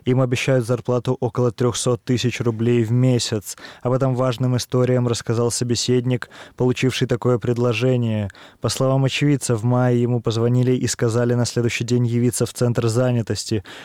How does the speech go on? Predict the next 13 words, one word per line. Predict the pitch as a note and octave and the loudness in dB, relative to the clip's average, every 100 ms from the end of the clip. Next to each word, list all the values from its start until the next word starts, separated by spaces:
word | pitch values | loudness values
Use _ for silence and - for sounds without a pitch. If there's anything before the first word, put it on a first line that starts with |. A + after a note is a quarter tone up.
| - | -10
Вместе | A2 B2 B2 - | -2 0 0 0
с | A#2+ | 0
ним | B2+ B2+ | 2 2
туда | B2 B2 B2 | 2 0 0
пришли | A#2 A2+ - A#2+ | 0 -2 0 0
еще | A#2 A#2+ | 0 0
восемь | A#2 A2+ A2+ | 0 0 -2
человек. | - A#2 A#2 A#2+ A#2 G#2+ - - - - | 0 0 2 2 2 0 -6 -18 -20 -20
Сначала | - C3 - B2+ | -2 -2 2 2
им | B2+ A#2+ | 2 0
предлагали | B2+ B2 A#2+ B2 | 0 0 2 2
обычные | B2 A2+ A2+ A#2+ - B2+ | 2 0 0 -2 0 0
вакансии, | B2 B2 C3 B2+ - C3 B2+ | 2 0 0 0 0 0 0